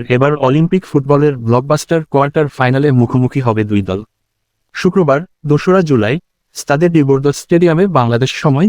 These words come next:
দিবাগত রাত একটায় মুখোমুখি হবে এই দুই দল। সম্প্রতি ফুটবল মাঠে ব্রাজিল আর্জেন্টিনা মুখোমুখি হলেও আর সেভাবে উত্তেজনার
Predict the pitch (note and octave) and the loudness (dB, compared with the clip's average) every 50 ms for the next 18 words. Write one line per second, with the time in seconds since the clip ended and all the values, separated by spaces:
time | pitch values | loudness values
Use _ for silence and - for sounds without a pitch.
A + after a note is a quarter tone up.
0 | - F3 D3+ D3 D3+ C#3+ C#3 C3+ - E3+ F3+ E3 D#3 C#3+ C#3+ _ _ - C3+ - | 0 2 2 2 2 2 0 0 0 0 0 0 0 -2 -2 _ _ -8 -8 -8
1 | _ - B2+ C#3 D#3 E3+ D#3+ C#3 C3+ C3 - E3+ F3 F3+ - F#3 D#3 C#3+ A#2+ A2+ | _ -2 -2 -2 -2 -2 -2 0 -2 0 2 2 0 2 0 0 0 0 0 0
2 | C3+ D#3+ - - A#2+ A#2+ B2 A#2+ A2+ G2+ F#2 G2 F#2+ G2 G#2 _ _ _ _ _ | 0 -2 -2 -2 -2 0 0 0 0 -2 -2 -4 -6 -8 -10 _ _ _ _ _
3 | _ _ _ _ _ _ _ _ _ - - D#3+ D#3 D3+ D3+ - F#3+ F#3 - G#3 | _ _ _ _ _ _ _ _ _ -6 -2 -2 0 0 0 0 -2 0 2 0
4 | G3+ - - E3 D#3 D#3+ E3+ E3 D3+ C#3+ C#3 C3 B2+ - D#3+ E3 D3 C#3 C3 B2 | 0 0 0 -2 0 0 0 0 0 0 -2 -2 0 -2 -2 -2 0 -2 -2 -2
5 | B2 C#3 D3+ E3+ - C#3 C3 B2 D3+ E3 E3+ - E3+ D#3 C#3 A#2+ A#2 A#2+ B2 - | 0 0 0 0 0 -2 -2 0 0 0 2 2 2 2 2 2 0 0 0 2
6 | D#3+ E3 E3 - - E3+ D3 C#3 B2+ C3 C#3+ D#3 D#3+ - C#3 C#3+ - - D3 C#3+ | 2 0 0 0 0 -2 0 0 2 2 2 0 0 -2 -8 -8 -4 -2 -2 -2
7 | D3+ D#3 D3+ D3+ C#3+ - B2+ - - - C3 C3 C3+ C3 C3+ | -2 0 0 0 0 -2 -6 -6 -2 -4 -2 0 0 -2 -2